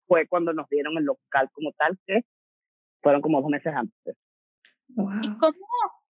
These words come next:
Speaker 3: cómo te preparaste? Porque, digo,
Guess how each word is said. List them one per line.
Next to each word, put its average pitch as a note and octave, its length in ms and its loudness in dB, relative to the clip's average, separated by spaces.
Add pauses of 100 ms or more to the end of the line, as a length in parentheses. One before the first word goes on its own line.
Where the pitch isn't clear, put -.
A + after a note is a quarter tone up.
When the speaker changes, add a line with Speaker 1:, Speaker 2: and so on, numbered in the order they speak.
(120)
Speaker 3:
cómo E4 320 4
te A4+ 120 2
preparaste? G#3 880 0
Porque, G#3 500 -4 (120)
digo, A#3 360 4